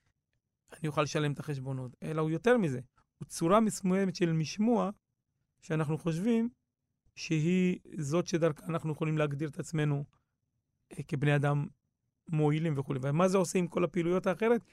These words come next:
האם יהיו, כמו שאת אומרת, אומנים וזה, זה האדונים? אבל זה לא המצב כרגע. אז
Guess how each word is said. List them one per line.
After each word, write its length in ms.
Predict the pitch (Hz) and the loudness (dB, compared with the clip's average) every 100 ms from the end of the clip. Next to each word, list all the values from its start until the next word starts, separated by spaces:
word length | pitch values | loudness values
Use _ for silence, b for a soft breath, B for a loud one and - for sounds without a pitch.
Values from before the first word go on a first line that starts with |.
| b b b | b b b
האם 180 | 151 180 | 2 4
יהיו, 260 | 196 190 180 - | 6 6 4 0
כמו 140 | - 165 | -2 2
שאת 160 | 180 | 2
אומרת, 280 | 175 175 156 | 4 2 2
אומנים 320 | 156 156 185 175 | 0 2 2 0
וזה, 140 | 175 | 0
זה 200 | 147 165 | 2 4
האדונים? 460 | 156 139 156 202 302 _ _ _ _ _ | 4 2 2 2 0 _ _ _ _ _
אבל 120 | 147 147 | -4 0
זה 80 | 175 | 2
לא 60 | |
המצב 280 | 214 196 185 | 2 2 -2
כרגע. 380 | - 151 127 131 | -2 -2 0 0
אז 200 | 160 143 | -2 -4